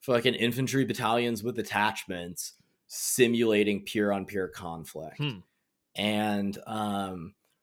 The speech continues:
Speaker 1: while I was in Twenty-nine Palms, like, doing the urban lanes, I actually trained several of the kids that died in the Kabul airport attack that happened on the last day of Afghanistan.
Speaker 2: Oh, yeah.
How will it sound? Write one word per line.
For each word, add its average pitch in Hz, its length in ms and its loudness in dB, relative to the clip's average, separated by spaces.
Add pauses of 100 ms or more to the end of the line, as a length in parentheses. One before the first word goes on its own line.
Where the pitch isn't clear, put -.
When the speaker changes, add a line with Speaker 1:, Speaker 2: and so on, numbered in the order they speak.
(120)
Speaker 1:
while 143 200 10
I 226 40 12
was 220 140 8
in 202 60 8
Twenty-nine 170 380 4
Palms, 147 640 0 (240)
like, 110 380 -2
doing 120 240 0
the 113 100 0
urban 113 320 0
lanes, 101 580 0 (460)
I 110 200 0
actually 147 800 0 (360)
trained 110 800 0 (400)
several 110 600 2
of 98 160 0
the 98 80 0
kids 98 420 -2
that 76 220 -10
died 85 360 -4
in 85 80 -6
the 85 80 -10
Kabul 87 400 -4
airport 80 400 -10
attack 78 340 -10
that 71 140 -12
happened 78 420 -10
on 82 60 -12
the 80 80 -12
last 80 340 -10
day 82 120 -6
of 78 100 -12
Afghanistan. 73 640 -8
Speaker 2:
Oh, 135 240 0
yeah. 110 400 -8